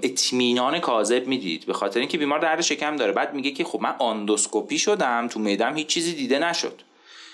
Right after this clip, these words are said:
و یه، م، خیال راحت تری پیدا می‌کنه. حتی وقتی میره خونه میگه دردم بدتر شده، میگه خب من آندوسکوپی شدم. اگه این آدم آندوسکوپی نمیشد، شاید اونقدر خیالش راحت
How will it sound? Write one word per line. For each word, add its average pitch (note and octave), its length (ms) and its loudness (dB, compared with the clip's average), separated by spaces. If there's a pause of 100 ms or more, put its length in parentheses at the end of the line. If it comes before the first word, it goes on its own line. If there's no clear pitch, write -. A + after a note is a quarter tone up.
(180)
و A#2+ 240 0
یه، F#3+ 400 2
م، C3 340 -2
خیال C3 440 0
راحت C#3 480 2
تری E3 220 0
پیدا A#2+ 300 0
می‌کنه. F2+ 280 -6
حتی B2 200 -4
وقتی C#3+ 240 -4
میره C3 240 2
خونه A#2+ 320 -2
میگه A#2+ 180 2
دردم A#2 380 2
بدتر A#2 300 0
شده، A#2 220 -2
میگه E3+ 160 -2
خب D#3+ 180 -4
من C#3 200 0
آندوسکوپی A#2+ 640 0
شدم. F#2+ 260 0
اگه B2 200 0
این F3+ 120 0
آدم C#3 300 0
آندوسکوپی B2+ 580 -2
نمیشد، D3+ 880 2 (280)
شاید E3+ 220 2
اونقدر D3+ 400 2
خیالش F#3+ 360 0
راحت F3+ 240 0